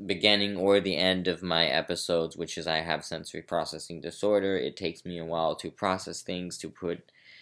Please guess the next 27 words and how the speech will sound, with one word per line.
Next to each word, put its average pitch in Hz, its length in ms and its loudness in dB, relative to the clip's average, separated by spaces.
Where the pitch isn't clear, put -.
things 98 260 0
that 98 140 4
are 95 100 0
in 92 100 -4
my 90 140 0
brain 90 600 -2
into 87 520 -6
words, 92 680 -2
so 90 320 0
that's 85 260 0
why 92 140 0
you'll 90 240 -2
hear 87 500 -4
ums 87 460 -4
and 85 160 -12
stalls 85 800 -2
occasionally. 80 880 -6
Um, 80 460 -4
although 87 280 2
I 82 100 2
feel 87 400 -2
like, 78 260 -2
okay, 76 240 -4
there 80 200 -2
it - 60 -8
goes 80 280 -4
again. 80 420 -2